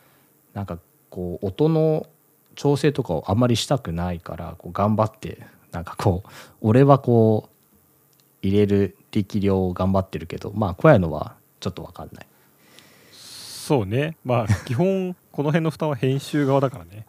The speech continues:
Speaker 1: うん、まあ、そうだね。だからまあ、その辺、あとなんだろうね、仕組み化ってなんかあったかな。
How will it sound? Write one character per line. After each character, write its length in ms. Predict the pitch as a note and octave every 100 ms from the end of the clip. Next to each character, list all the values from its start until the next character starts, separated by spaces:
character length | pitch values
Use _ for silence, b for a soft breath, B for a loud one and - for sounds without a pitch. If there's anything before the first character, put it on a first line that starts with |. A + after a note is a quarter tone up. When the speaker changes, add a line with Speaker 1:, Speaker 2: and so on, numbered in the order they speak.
| -
Speaker 1:
う 80 | A2
ん、 320 | G#2+ G2 F#2
ま 160 | A2+ G2+
あ、 60 |
そ 220 | - C3
う 20 | G2+
だ 160 | -
ね。 180 | D#2 E2+
だ 80 | C3
か 40 |
ら 40 | C#3
ま 120 | A#2
あ、 20 |
そ 160 | - D#3+
の 120 | G#3+
辺、 240 | G3+ G#3+ F3+
あ 60 |
と 100 | -
な 140 | G#2 D#3
ん 40 |
だ 100 | A2
ろ 40 | D#2
う 40 |
ね、 60 | -
仕 160 | -
組 240 | - D#3 D3+
み 20 |
化 160 | D3+ C#3
っ 80 |
て 120 | - B2
な 60 |
ん 80 | A2+
か 80 | F2+
あ 40 |
っ 20 | -
た 100 | -
か 120 |
な。 100 | G#2+